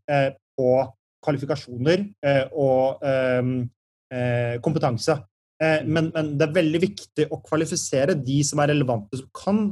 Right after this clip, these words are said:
Speaker 1: ha mangfoldig bakgrunn, til å komme i posisjon hvor de er kvalifiserte til å ta en pos-, den posisjonen, ved å på en måte gi dem ekstra push, eh, til, til å komme seg dit. Så, så jeg tenker at, eh, man skal ikke putte, eh, mennesker som ikke er kvalifiserte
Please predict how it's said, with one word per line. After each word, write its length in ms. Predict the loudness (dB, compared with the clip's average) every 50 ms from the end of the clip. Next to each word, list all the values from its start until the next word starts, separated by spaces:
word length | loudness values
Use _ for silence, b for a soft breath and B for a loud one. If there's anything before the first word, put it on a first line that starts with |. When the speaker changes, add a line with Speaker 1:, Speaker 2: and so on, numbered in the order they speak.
| -2
Speaker 1:
ha 100 | -2 -2 0
mangfoldig 440 | 0 0 -2 -2 -2 0 0 2 2
bakgrunn, 440 | 2 0 0 0 0 0 0 -2 -6 _ _ _ _ _ _ _
til 200 | -2 2 2 2
å 60 | 2 0
komme 220 | -2 -4 -4 -4 -4
i 60 | -4
posisjon 480 | -6 -6 -6 -8 -10 -6 -4 -2 0
hvor 100 | 0 0
de 60 | 0 -2
er 100 | -4 -6
kvalifiserte 560 | -6 -6 -6 -6 -8 -10 -10 -10 -8 -8 -10 -10
til 180 | -8 -8 -6 -6
å 60 | -6
ta 80 | -4 -6
en 80 | -6
pos-, 220 | -4 -6 -8 -10 -10 _
den 120 | -6 -6 -4
posisjonen, 440 | -4 -6 -4 -4 -2 0 0 0 0 -2 -8 _ _ _ _ _ 2
ved 140 | 2 2 2
å 80 | 0 -2
på 80 | -2
en 60 | -2 -2
måte 160 | 0 0 0
gi 80 | 0 0
dem 100 | 0 -2 -6
ekstra 460 | -14 -18 -18 -18 -12 -4 -4 -4 -4 -4 _ -2
push, 380 | -2 -2 -2 -6 -12 -14 -16 -20 _ _ 0
eh, 280 | 2 2 2 2 0 -2
til, 220 | -2 -4 -4 -2 0
til 100 | -2 -2
å 60 | 0
komme 160 | -2 -2 -2
seg 160 | -2 -4 -2 0
dit. 220 | 0 0 0 -2 -10 B B B B _ _
Så, 200 | -2 0 0 0 0
så 140 | 0 2 2 2
jeg 80 | 2
tenker 320 | 0 -2 -2 2 2 2 2
at, 80 | 2 -2 0 2
eh, 220 | 4 4 2 0 -4 _ _ _ _
man 100 | -2 -2
skal 260 | -2 0 0 0 0 0
ikke 160 | -2 -6 -4
putte, 420 | -4 -4 -6 -6 _ _ 2 2 4 2 2 -2 -4
eh, 300 | 0 2 4 4 4 4 2
mennesker 480 | 2 0 -2 -2 -4 -6 -4 -4 -4 -4
som 180 | -4 -6 -8 -8
ikke 160 | -12 -12 -10
er 60 | -8
kvalifiserte 360 | -8 -6 -6 -6 -4 -4 -2